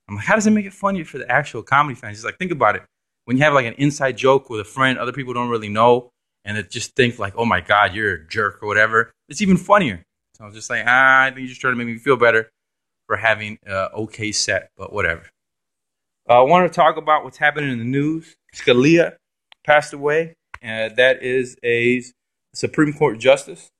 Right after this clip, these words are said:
for those of you who don't know. And the reason I have to clarify that is because a lot of people that I spoke to didn't know who that was. Like, I was just like, "Oh, did you hear Scalia passed away?" Like, "Who's that?" I was like, "The Supreme Court justice."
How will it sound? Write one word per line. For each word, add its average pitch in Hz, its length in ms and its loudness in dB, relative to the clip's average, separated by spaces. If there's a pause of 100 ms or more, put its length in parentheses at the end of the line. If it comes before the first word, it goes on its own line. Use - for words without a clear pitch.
(440)
for 123 60 -16
those 123 180 4
of 127 60 -10
you 135 60 -8
who 131 40 -8
don't 127 220 -2
know. 131 200 2
And 110 100 -6
the 113 80 -4
reason 139 240 2
I 127 40 2
have 123 120 2
to 104 80 -20
clarify 165 540 2
that 98 300 -2 (760)
is 110 200 4
because 120 500 4
a 104 100 -2
lot 117 200 6
of 123 100 -4
people 139 420 -6
that 110 120 0
I 101 100 0
spoke 160 460 -2
to 101 260 -10 (580)
didn't 143 240 6
know 143 200 4
who 143 160 -4
that 135 180 2
was. 127 320 2
Like, 110 220 -6
I 117 40 -6
was 123 140 -8
just - 140 -20
like, 98 100 -20
"Oh, 113 160 -4
did 104 100 -10
you 92 60 -10
hear 113 120 2
Scalia 110 680 -2 (240)
passed 120 240 2
away?" 117 140 2
Like, 92 120 0
"Who's 120 140 -2
that?" 135 240 4
I - 20 -8
was 95 80 -6
like, 90 140 -10
"The 90 80 -12
Supreme 110 340 -4
Court 104 220 0
justice." 104 600 -2